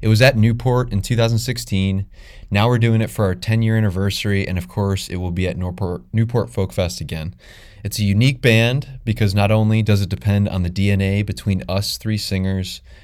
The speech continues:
but maybe more importantly, it depends on this festival to light the spark, to really animate our Frankenstein's monster. In that sense, the Newport community are as close as you can get to being members of the band.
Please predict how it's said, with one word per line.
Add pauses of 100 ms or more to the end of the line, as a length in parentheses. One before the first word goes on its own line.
(120)
but
maybe
more
importantly,
it
depends
on
this
festival (240)
to
light
the
spark,
to
really
animate
our
Frankenstein's
monster. (420)
In
that
sense,
the
Newport
community
are
as
close
as
you
can
get
to
being
members
of
the
band.